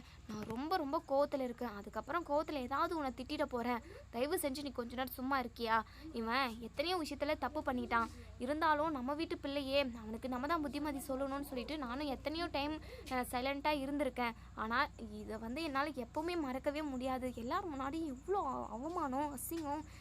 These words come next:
ச்சே, வெளியில இனிமே தலை காட்ட முடியாது. அந்த ஓடுகாலி இங்க பண்ணிட்டு போனதை விட இவன் பண்ணது ரொம்ப, ரொம்ப அசிங்கமான வேலையா இருக்கு," அப்படி இப்படின்னு சொல்லிட்டு பயங்கரமா கடுப்பா திட்டிக்கிட்டு இருக்காங்க.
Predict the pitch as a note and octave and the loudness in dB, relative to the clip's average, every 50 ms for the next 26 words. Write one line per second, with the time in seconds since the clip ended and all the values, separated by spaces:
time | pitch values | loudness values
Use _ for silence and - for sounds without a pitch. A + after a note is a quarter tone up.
0 | - - - - - F4 F#4 F4+ - - - - - - - - A#3 A#3+ C4+ E4 | -16 -16 -14 -6 0 0 0 0 0 -6 -14 -18 -18 -16 -4 0 0 2 4 4
1 | F4 F4+ E4 C#4 C4 C4+ D4+ D#4+ - - A3+ A3 B3+ D#4 D4+ - C#4 C#4 C#4 E4 | 2 2 2 2 0 0 -2 -2 -2 -4 -4 0 0 0 2 2 2 2 4 2
2 | D4+ C#4 C4 C4+ C4+ C4 B3 C4 C4 B3+ B3 - - - - - A#3 A3 A3 A3 | 2 2 2 4 4 4 6 6 6 4 4 0 -10 -16 -12 -8 -6 -4 -2 2
3 | A3+ B3+ D4+ D#4 E4+ D#4+ C#4+ C4+ C4 B3 A#3+ A#3 - A#3+ A#3+ C4 D4 D4 D#4 - | 6 6 6 6 6 4 4 4 4 0 -2 -2 -2 -2 0 0 0 -2 -2 -2
4 | C#4 C4+ B3+ B3 A#3+ A3+ A3+ B3+ B3 C4+ A#3+ C4 D4+ C4+ A#3+ A#3+ A3+ A3+ A3 - | 0 0 0 0 -2 -2 -2 0 2 4 4 4 2 2 0 -2 -4 -4 -4 -4
5 | A#3 A#3+ D4 D#4+ D#4 C4+ B3 A3+ A#3+ C#4 D#4 C#4+ B3 A#3 A#3+ B3+ C#4+ E4 D4+ C#4+ | -4 -2 -2 -2 0 -2 -2 0 0 0 0 0 -2 -4 -4 -2 -2 0 0 0
6 | C4+ D4+ E4+ C4+ A3+ - - - D#4+ D#4+ D#4+ C#4+ B3 A#3 A#3+ C#4 D#4 D4+ C#4 B3+ | 0 2 2 2 0 -2 -4 -4 -4 -2 0 0 0 0 0 0 0 0 0 0
7 | A#3 A#3+ B3+ C4+ B3+ A#3+ A#3+ A#3 - B3 A#3+ A#3 - - B3 A#3 - C4 C#4 C#4 | 0 2 2 2 2 0 0 -2 -2 -2 -2 -2 -4 -6 -10 -10 -6 -6 -6 -6
8 | - B3+ A#3+ - A3+ B3 E4+ - - - - - - - C4+ C4+ D#4 F#4 G4 F#4+ | -6 -6 -6 -2 0 0 0 -2 -4 -12 -16 -16 -6 -2 2 2 4 4 4 2
9 | D#4+ C#4+ C#4 D#4 D#4 - C4+ B3 C4+ - C#4 C4+ - C4+ B3 C4+ B3+ C4+ A#3+ - | 2 2 0 0 0 0 0 0 0 -2 -2 -2 -2 -2 -2 0 0 0 0 0
10 | B3 - A#3 A3 G#3+ | -2 -2 -2 -2 0